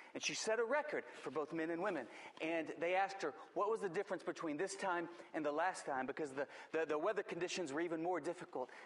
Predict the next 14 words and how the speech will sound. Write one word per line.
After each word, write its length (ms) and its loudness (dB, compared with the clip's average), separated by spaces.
And 100 -4
she 120 -2
said, 200 -2
"The 80 0
difference 540 -2
is 260 -2
I 60 2
had 160 0
a 60 0
mental 440 0
image 340 -4
of 100 -4
the 140 -2
coastline 680 -2